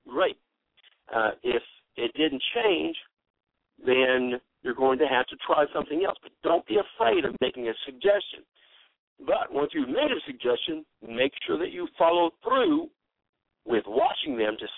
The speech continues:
see that they do what you ask them to do, and then by going down and see what that effect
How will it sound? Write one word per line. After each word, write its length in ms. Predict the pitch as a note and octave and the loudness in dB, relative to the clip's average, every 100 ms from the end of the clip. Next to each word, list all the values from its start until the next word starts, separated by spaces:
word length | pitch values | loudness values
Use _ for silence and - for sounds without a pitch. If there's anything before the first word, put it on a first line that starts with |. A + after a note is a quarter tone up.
| - | 0
see 140 | C4+ G#3+ | 2 2
that 100 | - | 0
they 160 | D#3+ - | -2 -2
do 200 | C3+ B2+ | -2 0
what 160 | A#2+ - | -2 -2
you 120 | B2 | -4
ask 320 | - B2 A#2+ A#2 - | 0 2 2 0 -4
them 140 | B2 - | -4 -2
to 100 | A#2+ | 0
do, 360 | B2 A#2 C3 - - - - - | 2 2 -2 -6 -20 -20 -14 0
and 140 | B2 | 4
then 80 | A#2+ | 4
by 100 | A#2 | 2
going 320 | A2 C#3+ F#3+ | 4 4 4
down 220 | F3 D3 | 4 2
and 80 | B2+ - | 0 -6
see 80 | - | -10
what 320 | D#3+ C#3+ D#3 - | -2 0 0 -2
that 160 | C#3 B2 | -8 -8
effect 520 | - - G3+ F3+ - | -12 -6 0 0 -2